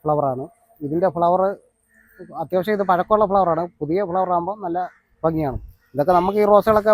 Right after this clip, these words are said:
ബാംഗ്ലൂരിൽ നിന്ന് വരുന്നതാണ്. ബാംഗ്ലൂരിൽ നിന്ന് നല്ല വെറൈറ്റി സെലക്ഷൻ ചെയ്ത് ഇവിടെ ഇറക്കുന്നതാണ്. ഇറക്കി ആവശ്യക്കാർക്ക് എത്തിച്ചു കൊടുക്കുകയാണ്. ഇവിടെ വന്ന് വാങ്ങുന്നുണ്ട് ആൾക്കാർ. അല്ലാതെ വലിയ ഓർഡറൊക്കെ ഉണ്ടെങ്കിൽ നമ്മൾ എത്തിച്ചും കൊടുക്കുന്നു. ഇതൊരു മിനിയേച്ചർ അത്യാവശ്യം വലിപ്പമുള്ള ഒരു ഫ്ലവറാണ്.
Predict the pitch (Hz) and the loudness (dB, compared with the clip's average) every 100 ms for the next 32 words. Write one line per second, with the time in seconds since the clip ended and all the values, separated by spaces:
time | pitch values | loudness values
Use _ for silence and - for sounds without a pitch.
0 | 190 180 190 202 214 202 208 180 165 151 | 4 4 4 2 2 2 0 -2 -2 -6
1 | 101 _ - 127 156 170 165 170 - _ | -8 _ -12 -6 -2 0 0 -4 -6 _
2 | _ - 156 165 165 170 170 170 - 170 | _ -2 2 4 4 2 -4 -8 -8 -6
3 | 160 165 160 156 151 143 131 139 120 117 | -4 -4 -2 -2 -2 -4 -4 -10 -10 -12
4 | - _ _ - 131 131 185 165 175 175 | -18 _ _ -8 -6 0 2 2 2 0
5 | 170 160 175 220 _ _ _ 156 160 151 | 0 -2 -6 -10 _ _ _ -6 -4 -2
6 | 143 120 110 113 _ _ _ _ - 151 | -2 -4 -10 -16 _ _ _ _ -6 -2
7 | 156 156 190 170 170 165 147 135 131 135 | 2 2 4 4 2 0 0 -2 -2 -6
8 | 135 - - _ _ _ _ 135 147 160 | -6 -10 -20 _ _ _ _ -4 0 2
9 | 156 165 196 180 175 175 175 170 190 165 | 2 4 4 4 0 -2 -2 -2 -2 -2
10 | 165 147 151 131 113 110 110 _ _ _ | -4 -6 -10 -10 -12 -20 -20 _ _ _
11 | _ _ _ 139 151 185 180 175 185 180 | _ _ _ 0 2 4 4 2 2 2
12 | 180 165 - - 147 - 190 190 214 214 | 0 -2 -12 -12 -10 2 4 4 2 -4
13 | - - 180 170 180 175 165 151 143 131 | -8 -4 -2 0 2 2 0 2 0 0
14 | 127 | -4